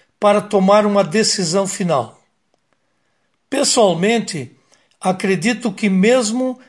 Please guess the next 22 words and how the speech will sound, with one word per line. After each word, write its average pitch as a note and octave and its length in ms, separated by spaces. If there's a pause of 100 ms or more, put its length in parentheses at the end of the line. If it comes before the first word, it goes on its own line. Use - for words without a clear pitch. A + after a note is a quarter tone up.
(120)
que G#3 120
a F3 60
pandemia A3 760
seja E3+ 880 (380)
estagnada, G3+ 960 (520)
os F#3 200
atletas G#3 720
não B3 220
estarão A#3 480
preparados G3 920 (440)
para G3 200
competir F#3+ 760 (220)
em F3+ 120
nível E3+ 640 (960)
alto. C#3 540 (1120)
Por G#3+ 180
isso, C#4 580
a F#3+ 120
sua A#3+ 280
transferência G#3+ 920
está G3 280
indicada. D#3 760